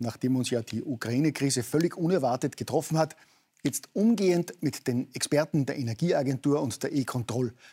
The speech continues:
zusammengesetzt und beobachtet mit ihnen gemeinsam laufend die Situation.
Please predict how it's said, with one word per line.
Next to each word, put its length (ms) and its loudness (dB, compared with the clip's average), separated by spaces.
zusammengesetzt 840 2
und 160 -6
beobachtet 600 0
mit 160 -4
ihnen 180 2
gemeinsam 640 0
laufend 580 0
die 60 -4
Situation. 640 -4